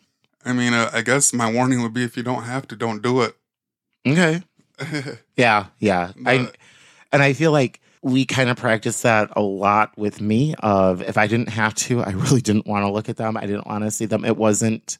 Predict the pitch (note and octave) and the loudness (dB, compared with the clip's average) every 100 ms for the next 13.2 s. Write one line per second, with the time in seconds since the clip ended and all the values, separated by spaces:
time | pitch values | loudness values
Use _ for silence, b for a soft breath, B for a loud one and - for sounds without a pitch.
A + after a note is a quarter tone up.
0 | _ - A#2 G#2 F#2 A#2 A#2 G#2+ A#2+ A#2+ | _ 0 4 4 2 2 2 2 2 2
1 | G#2+ G#2+ A2 A2+ G#2+ G#2+ A2 G2+ G#2+ G#2 | 2 2 2 2 2 0 0 -2 0 2
2 | G#2+ - G#2 G2+ G2 G2 F#2+ G#2 G#2 G#2 | 2 2 2 4 2 0 -4 -2 -2 -2
3 | G#2 - G#2 G2+ G2 - _ G#2+ A2+ - | -4 -2 0 2 0 -2 _ 0 2 2
4 | G#2 - A#2 G#2 G2+ G#2 G2+ G2+ G2 F#2+ | -2 -2 0 2 0 0 2 2 2 -2
5 | F#2 F#2+ G#2 - F3 D3+ D3+ D3+ C#3+ B2 | -4 -4 -6 -2 0 0 2 4 4 2
6 | G#2 G2+ G2+ _ _ C3 A#2+ B2 B2+ A#2 | -2 -2 -6 _ _ -6 0 2 4 4
7 | A#2 G2+ A2+ G2+ G#2+ G#2 G#2+ G#2+ G2+ - | 2 0 -2 0 0 0 -2 -2 -2 -2
8 | G#2+ G2 G2+ G2 F#2+ F#2 G2 - G2 - | 0 2 0 -4 -6 -2 -2 0 -2 -2
9 | - G2+ F#2+ F#2 F#2 b b b b b | -2 2 2 2 -2 b b b b b
10 | b b b A2+ A2+ A2 G#2+ G2 - G2+ | b b b -4 2 4 4 2 -2 -4
11 | - G2 G2 F#2 F2+ F2 G2 F2+ G#2 F#2+ | -4 -4 -4 -6 -6 -8 -14 -12 -10 -8
12 | G2 - G2+ F#2+ G2+ G2 G#2 _ - A#2+ | -8 -10 -14 -12 -12 -12 -14 _ -8 -6
13 | A2 - | -6 -12